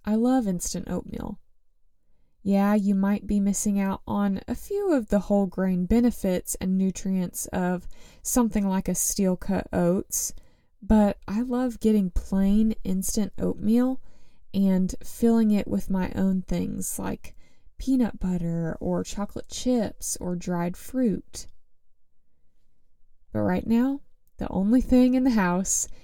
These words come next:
is the fruit and cream instant oatmeal flavors.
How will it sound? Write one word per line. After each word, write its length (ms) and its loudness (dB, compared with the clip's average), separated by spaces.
is 280 0
the 140 0
fruit 680 0
and 220 -2
cream 640 -2
instant 500 -2
oatmeal 380 -2
flavors. 840 -4